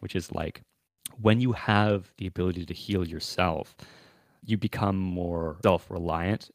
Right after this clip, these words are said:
and it means you expend your resources quicker. So while the other party member, they've saved their spell slots, they're level three, they save their spell slots, have their, their things, this player is, has used his three, his three main resources. And then additionally,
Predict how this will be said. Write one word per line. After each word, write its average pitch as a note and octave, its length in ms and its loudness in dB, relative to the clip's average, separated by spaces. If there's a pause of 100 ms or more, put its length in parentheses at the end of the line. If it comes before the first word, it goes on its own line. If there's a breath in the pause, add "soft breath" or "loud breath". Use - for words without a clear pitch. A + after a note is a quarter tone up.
(100)
and F2+ 140 -4
it E2+ 140 -10
means E2+ 320 -6
you F2 160 -2
expend E2+ 400 -4
your D#2+ 100 -8
resources - 520 -10
quicker. - 420 0
So F2 520 -2
while F#2+ 180 6
the G2+ 160 4
other A2 160 4
party F#2 640 -4 (180)
member, E2+ 260 -8
they've G#2+ 160 -4
saved G2 360 0
their F2+ 100 -2
spell F2+ 340 -4
slots, F2 400 -4
they're F#2 140 -4
level F#2 200 -4
three, F2 220 -8
they - 140 -10
save F#2+ 200 -6
their F#2+ 80 -4
spell D#2+ 280 -4
slots, D#2+ 500 -8 (400 loud breath)
have G2 260 2
their, E2 200 0
their E2+ 180 -6
things, G2 480 0
this F2+ 180 -6
player G2+ 400 0
is, F2 180 -4
has E2+ 200 -10
used F2 640 -6
his - 240 -8
three, D#2+ 580 -4
his - 180 -18
three - 200 -10
main D#2 220 -8
resources. - 840 -2
And G#2 140 4
then G2+ 260 4
additionally, F#2+ 1000 2